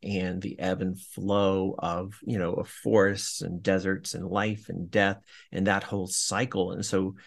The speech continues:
uh, to kind of pull from what you said before, it is a very holistic look of, of the world.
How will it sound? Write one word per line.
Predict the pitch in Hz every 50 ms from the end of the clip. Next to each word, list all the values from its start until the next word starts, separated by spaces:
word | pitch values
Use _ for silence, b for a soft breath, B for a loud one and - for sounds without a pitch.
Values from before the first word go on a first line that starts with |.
| B B B B B _ -
uh, | 95 98 85 - - - - - _
to | - -
kind | - - 110 95 92
of | 90 - - _ - -
pull | - - 107
from | - 95 92
what | 90 -
you | 104 120
said | 123 - 101 92 -
before, | - - - - 135 139 123 110 95
it | -
is | - 95 95 92 107 117 110 104
a | 98
very | 90 113 101 98 95
holistic | 90 - - 95 95 95 98 98 - - 107 - -
look | - 98 98 98 98 98 107 - - - _ _
of, | - 90 90 90 92 90 90 - - _ _
of | 101 95 87 - -
the | 92
world. | 92 - 92 95 120 123 101 - - -